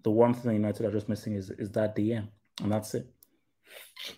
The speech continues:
Like, a, like, you put Casemiro in here, you put Busquets into this team, then that's all they need because they have everything else. I mean, the defense with a good manager can be very good, solid de-,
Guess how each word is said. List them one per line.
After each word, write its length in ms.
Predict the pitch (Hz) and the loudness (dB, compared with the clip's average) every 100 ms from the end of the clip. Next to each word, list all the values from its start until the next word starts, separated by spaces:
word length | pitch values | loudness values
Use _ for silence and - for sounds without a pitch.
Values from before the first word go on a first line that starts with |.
| _ - | _ 6
Like, 300 | 117 113 - | 8 8 4
a, 440 | 120 117 110 104 - | 4 4 4 0 2
like, 280 | 127 107 - | 4 4 2
you 140 | 131 117 | 0 -2
put 220 | - 139 | 0 -4
Casemiro 920 | - - 117 - 117 120 110 101 95 - - _ _ _ _ _ - | -4 -4 -4 0 2 4 2 -2 -10 -16 -20 _ _ _ _ _ 2
in 160 | 123 120 | 4 6
here, 160 | 117 | 4
you 80 | 110 | 2
put 180 | - 123 | 0 -4
Busquets 680 | - 127 117 - 107 - | 0 0 0 -4 -6 -4
into 220 | 120 113 117 | -4 -4 -4
this 160 | 110 | -6
team, 340 | - 120 123 127 - _ _ _ _ _ _ _ | -4 -4 -4 -8 -18 _ _ _ _ _ _ _
then 380 | 104 101 110 104 | -4 6 8 8
that's 220 | 117 117 | 6 6
all 160 | - 117 | 4 4
they 100 | 104 | 6
need 140 | 107 | 2
because 260 | 107 - 104 | 2 2 6
they 80 | 120 | 8
have 100 | 135 | 8
everything 360 | 120 120 120 | 6 2 0
else. 200 | 104 98 | -4 -4
I 40 | 104 | -4
mean, 200 | 104 98 | -2 0
the 140 | 104 | 0
defense 640 | 104 107 135 139 139 - - _ _ _ _ - | 0 6 6 6 2 -10 -16 _ _ _ _ 0
with 120 | 117 | 4
a 20 | |
good 160 | 127 123 | 6 6
manager 380 | 110 107 110 | 6 6 2
can 260 | 104 117 101 | -2 -2 0
be 80 | 101 | 0
very 240 | 101 107 | 4 4
good, 200 | 107 104 | 4 -2
solid 320 | - 110 98 107 _ | -2 -4 -4 -12 _
de-, 220 | 117 101 | -8 -8